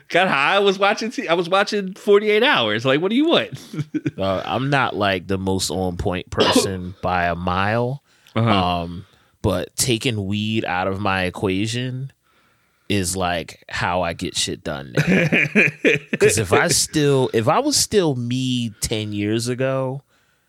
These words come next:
Speaker 2: man, it'd be a lot of shit that didn't get done.
Speaker 1: Yeah.
Speaker 2: A ton
Speaker 1: Yeah.
Speaker 2: of shit.
Speaker 1: Yeah, I, I, you know, I smoke mostly in the evening when, like, I've got, like, when I know I don't have shit else really to do. Like, when I'm like, "All right, I'm gonna chill out, you know, I'm
Speaker 2: Yeah.
Speaker 1: gonna watch, mm,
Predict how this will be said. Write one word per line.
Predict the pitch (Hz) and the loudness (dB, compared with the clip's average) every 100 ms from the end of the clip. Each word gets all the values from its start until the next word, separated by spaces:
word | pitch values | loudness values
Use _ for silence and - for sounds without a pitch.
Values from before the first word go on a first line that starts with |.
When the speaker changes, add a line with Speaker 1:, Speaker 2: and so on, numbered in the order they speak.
| _ - | _ -10
Speaker 2:
man, | 87 85 85 87 87 | -6 -6 -6 -8 -2
it'd | 120 113 | 2 2
be | 110 | 2
a | 85 | 0
lot | 98 101 92 | 0 0 0
of | 90 | -2
shit | - 78 | -2 -4
that | 87 80 | -6 -6
didn't | 90 78 82 | -6 -8 -8
get | 76 50 | -12 -12
done. | 50 50 50 - _ _ - - - - | -12 -14 -16 -20 _ _ -20 -20 -20 -12
Speaker 1:
Yeah. | 101 95 92 87 | -6 -4 -4 -6
Speaker 2:
A | 87 | -6
ton | - 131 110 | -2 0 2
Speaker 1:
Yeah. | 95 | 2
Speaker 2:
of | |
shit. | 87 57 50 - _ _ _ _ - | -2 -4 -10 -18 _ _ _ _ -8
Speaker 1:
Yeah, | 98 92 | -4 -2
I, | 139 170 - - - 156 208 | 0 -2 -4 -18 -6 0 0
I, | 180 | 0
you | 196 | 0
know, | 175 123 123 | 0 0 0
I | |
smoke | 151 - 143 123 | -2 -2 -4 0
mostly | 123 123 127 117 | 0 0 -2 -2
in | |
the | 107 101 | -4 -4
evening | 107 98 101 95 95 | -4 -4 -4 -6 -6
when, | 110 113 | -4 -2
like, | 107 110 | 0 0
I've | 113 107 | -2 -2
got, | - 107 - | -2 -2 -2
like, | 120 104 | -4 -2
when | 139 | 0
I | 165 | 0
know | 160 156 | 4 4
I | 139 | 6
don't | 131 | 4
have | 123 | 0
shit | - 135 | 0 0
else | 110 98 - | 0 0 -4
really | 95 92 | -6 -6
to | 87 | -8
do. | 82 80 73 | -10 -10 -8
Like, | 87 | -10
when | 95 | -8
I'm | 95 90 | -8 -6
like, | 92 | -4
"All | 110 | 0
right, | 104 | 0
I'm | 98 | 0
gonna | 101 | -4
chill | 92 - 110 | -6 -2 2
out, | 104 98 92 - - - - | 2 2 -2 -8 -20 -20 -10
you | 104 | -6
know, | 98 92 | -4 -2
I'm | 98 | -2
Speaker 2:
Yeah. | |
Speaker 1:
gonna | 90 95 | -2 -2
watch, | 95 98 95 - | 0 -2 -4 -8
mm, | 95 92 92 | -10 -12 -12